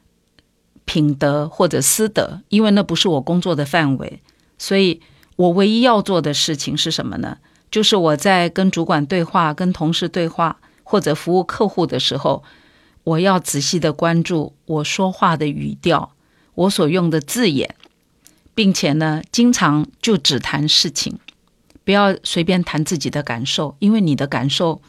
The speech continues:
有时候不太相关，你把它搅进来这个谈话的时候，你就难免会得罪人。那相反的，如果你就谈工作的内容，其实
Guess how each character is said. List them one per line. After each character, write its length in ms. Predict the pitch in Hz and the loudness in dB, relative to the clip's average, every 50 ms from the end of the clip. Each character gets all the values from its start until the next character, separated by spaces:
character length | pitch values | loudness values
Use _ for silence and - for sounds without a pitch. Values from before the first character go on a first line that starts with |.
| _ _ _ _ _ _ _ _ _ | _ _ _ _ _ _ _ _ _
有 120 | - 165 156 | -2 -2 0
时 160 | - - 165 | 2 0 2
候 160 | 165 196 180 | 2 2 2
不 140 | 139 - 156 | 2 0 -4
太 160 | - 175 160 | -2 0 -2
相 260 | 156 - 175 170 170 | 0 0 0 0 0
关， 320 | 165 175 165 165 165 175 - _ _ _ _ _ _ - | 2 2 2 2 0 -2 -6 _ _ _ _ _ _ -2
你 180 | - 170 165 165 | 0 2 2 2
把 160 | - - 156 | 0 -2 -4
它 160 | - 190 202 | -2 -2 -2
搅 240 | 196 - 165 120 135 | 2 2 2 2 2
进 240 | 139 143 208 208 190 | 2 0 2 2 2
来 140 | 160 139 131 | 2 0 0
这 100 | 135 160 | -2 -2
个 100 | 156 147 | -2 -2
谈 240 | - - 135 131 147 | -2 -2 -2 -2 -2
话 200 | 151 165 147 139 | -2 -2 -2 -2
的 100 | 135 135 | -2 -2
时 180 | - - 131 | -2 -2 -4
候， 280 | 131 156 147 135 139 - - _ _ _ _ _ _ - | -2 -2 -2 -4 -4 -6 -12 _ _ _ _ _ _ -4
你 140 | - 175 165 | -2 -2 0
就 180 | - 226 214 196 | 2 4 4 4
难 200 | 180 143 131 160 | 4 4 4 4
免 240 | 180 185 151 123 | 4 4 2 2
会 120 | 135 - 156 | 0 -2 -2
得 180 | - 135 131 | -2 0 -4
罪 220 | 127 - 147 139 127 | -2 0 -2 -2 -2
人。 240 | 110 - - - - _ _ _ _ _ _ _ _ _ _ _ _ _ _ _ _ _ _ - | -2 -6 -8 -8 -12 _ _ _ _ _ _ _ _ _ _ _ _ _ _ _ _ _ _ -2
那 200 | 180 165 156 151 | 0 0 2 0
相 280 | 147 - 220 214 226 | 0 2 2 2 2
反 240 | 226 - 147 135 139 | 4 2 2 2 0
的， 220 | 135 151 - - _ - | -2 -2 -6 -8 _ -4
如 200 | - 165 208 240 | 0 2 2 4
果 160 | 247 240 185 | 4 4 4
你 160 | 160 151 139 135 | 4 4 4 4
就 280 | 139 - 269 240 190 | 2 2 0 0 0
谈 360 | - - - 147 143 135 143 139 - | -2 -2 -4 -2 -2 -2 -2 -4 -4
工 200 | - 196 208 208 | 0 2 2 4
作 140 | - 208 165 | 4 2 0
的 120 | 135 147 143 | 0 0 0
内 200 | 165 185 170 147 | 0 0 0 0
容， 260 | 135 139 135 135 135 | 0 -2 -2 -4 -4
其 220 | - - - 196 196 | -6 -4 -4 -2 0
实 340 | - - 160 156 156 156 | 0 0 0 0 -2 -2